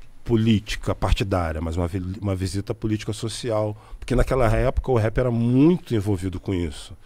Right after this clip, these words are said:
Hoje não tanto, né? Mas naquela época era, isso era, era muito natural por conta do que se cantava. No livro tem um capítulo que eu falo da minha amizade com o Chorão, um,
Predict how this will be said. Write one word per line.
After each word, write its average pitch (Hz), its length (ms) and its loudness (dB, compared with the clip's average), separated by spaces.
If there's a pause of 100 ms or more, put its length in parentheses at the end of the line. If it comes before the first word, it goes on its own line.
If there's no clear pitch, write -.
(280)
Hoje 135 300 2
não 180 160 4
tanto, 165 400 2
né? 107 120 0
Mas 101 260 -2
naquela 104 320 -4
época 104 240 -8
era, 139 360 -10
isso 113 220 -6
era, 131 160 -6 (300)
era 110 160 -4
muito 117 240 0
natural 127 600 -2 (440)
por 127 160 -4
conta 123 240 -2
do 127 80 -4
que 135 320 -4
se - 240 -8
cantava. 107 560 -2 (360)
No 107 180 2
livro 123 300 4
tem 131 140 0
um 131 80 2
capítulo 113 500 -2
que - 100 -4
eu 110 60 2
falo 110 320 -2
da 104 100 2
minha 110 160 4
amizade 110 420 0
com 107 80 -10
o 98 40 -8
Chorão, 101 400 -4
um, 117 260 -6